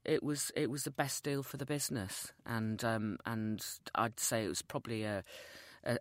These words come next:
A-star case study in how you do it, um, and, uh, I think if you just look at what's happened since the deal, as in globalising or taking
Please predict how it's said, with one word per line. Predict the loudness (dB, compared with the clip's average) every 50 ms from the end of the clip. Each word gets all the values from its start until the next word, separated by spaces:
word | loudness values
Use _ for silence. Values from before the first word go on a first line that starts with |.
| 4
A-star | 4 4 4 4 2 2 2 2 0 0
case | 0 0 0 2 0 0
study | -2 -4 -2 -2
in | -2 -2
how | -2 0 0 0 0
you | 0 0 0
do | 0 0 0 2
it, | 2 2 2 0 -2 -4 -6 -6 -6 _ -2
um, | 0 0 2 2 0 0 0 0 -2 -2 -4 -6 -8 _ -8 -8 -8 _ _ -2 2
and, | 4 4 4 4 4 2 2 0 -2 -6 -14 -14 -12
uh, | -12 -10 -10 -10 -10 -8 -4 -4
I | -4 -4
think | -2 0 2 2 2 2 0 -2 -4 _ _ _ _ _ _ _ -4
if | -4 -4 -2 0
you | 0 0
just | 2 2 0 0
look | 0 0 0
at | 0
what's | 0 0 0 0
happened | -2 -4 -6 -6 -6 -2
since | 0 2 2 2 0 0
the | -2 -2
deal, | -2 -2 -2 -2 0 -2 -2 -4 -6 -10 -16 -16 -16 -18 -10 -2 2
as | 2 4 4 2
in | 0 0 -2
globalising | 0 2 4 4 4 4 4 2 2 2 2 2 2 0 -2 -2 -2
or | -2 -4 -4
taking | -4 -2 -2 -2 -2 -2 -4 -2 -2 -2 -4 -6